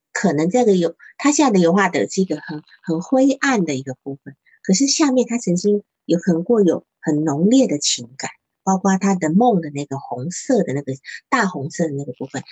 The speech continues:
那这个部分就是你要去慢慢慢慢的一层一层的去看看，这一层一层的油画下面是某-，什么样的颜色，是这样的一个部分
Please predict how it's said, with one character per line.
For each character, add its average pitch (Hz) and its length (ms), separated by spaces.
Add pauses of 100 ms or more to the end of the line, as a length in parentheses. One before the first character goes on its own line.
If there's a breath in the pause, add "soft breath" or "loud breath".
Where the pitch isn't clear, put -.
(140 loud breath)
那 294 140
这 370 220
个 185 100
部 185 140
分 208 160
就 - 120
是 - 180
你 131 120
要 139 140
去 196 160
慢 254 260
慢 180 220
慢 151 180
慢 143 200
的 - 120 (460 soft breath)
一 214 120
层 151 320
一 170 40
层 151 220
的 139 100
去 - 160
看 - 240
看， - 220 (560)
这 - 220
一 220 100
层 170 300
一 180 40
层 165 200
的 151 80
油 147 260
画 202 280
下 165 260
面 143 240 (200 soft breath)
是 208 220
某-， 160 220 (100)
什 - 200
么 131 120
样 196 160
的 160 80
颜 123 280
色， - 260 (840)
是 - 200
这 220 100
样 208 120
的 151 60
一 - 40
个 135 120
部 135 200
分 - 220